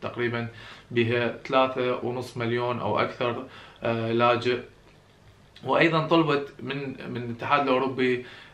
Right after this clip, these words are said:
انه تركيا تنضم للاتحاد الاوروبي، يعني، آه، بعد من جاي المواطنين الاتراك يسمح لهم بالسفر، بالسفر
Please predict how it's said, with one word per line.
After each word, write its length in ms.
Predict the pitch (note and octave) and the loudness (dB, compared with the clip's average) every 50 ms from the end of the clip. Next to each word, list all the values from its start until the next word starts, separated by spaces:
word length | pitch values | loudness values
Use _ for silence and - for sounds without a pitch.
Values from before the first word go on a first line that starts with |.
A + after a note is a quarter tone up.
| - - | -10 -6
انه 160 | A2+ A#2 A#2 | -4 -4 -2
تركيا 340 | A2+ C3+ D#3 D3+ - D#3 C#3+ | -2 -2 -2 2 2 2 2
تنضم 360 | - C#3+ B2+ B2+ C#3 C#3 C#3 | 2 0 -2 0 0 0 2
للاتحاد 580 | C3+ C3 B2 A#2 A#2 - - - B2 B2 - - | 2 2 0 0 0 -2 -2 0 0 0 0 0
الاوروبي، 560 | C3 A2+ A2+ A2+ A2+ A2 - - A2+ G2+ F#2 | 0 0 2 0 0 -2 -4 -6 -6 -4 -2
يعني، 460 | G2+ G2 G2 G#2 A2+ A2+ A2+ A2+ A#2 | -2 -2 -2 -2 -4 -4 -4 -2 -4
آه، 480 | A#2 - - - - A#2 - - - - - G2+ - - - - - - - - - B2 A#2+ A2+ - - - - - - | -4 -4 -4 -4 -4 -6 -6 -8 -10 -10 -12 -14 -14 -16 -16 -18 -20 -20 -16 -10 -10 -8 -8 -10 -12 -16 -20 -20 -16 -6
بعد 320 | B2 A#2+ G#2+ A2 B2 B2+ B2+ | 0 2 4 4 4 2 0
من 280 | C3 C3+ C3 C3 B2+ | -4 -2 -2 -2 2
جاي 240 | - D3 D3 D3 D3 | 4 4 4 4 4
المواطنين 420 | C3+ C3 B2 B2+ B2+ B2+ C#3 C#3+ | 2 2 0 0 0 0 0 -2
الاتراك 460 | C#3 C3 A#2+ B2 B2+ C3+ C3+ C3 - C3+ | 0 0 0 0 2 2 2 2 0 -4
يسمح 260 | - - B2+ A2+ C3 | -8 -6 -6 -2 -2
لهم 240 | C3+ C3+ C3 A#2 A#2 | -2 -2 -2 -4 -6
بالسفر، 540 | A#2 A2+ - A#2+ A#2 C3 C3 B2+ B2 - - - | -6 -6 -8 -6 -2 0 0 0 0 -2 -8 -10
بالسفر 600 | A2+ A#2 - - - C#3+ C#3+ C#3+ C#3 C3 C3 | -12 -12 -8 -4 -2 -2 0 2 2 2 0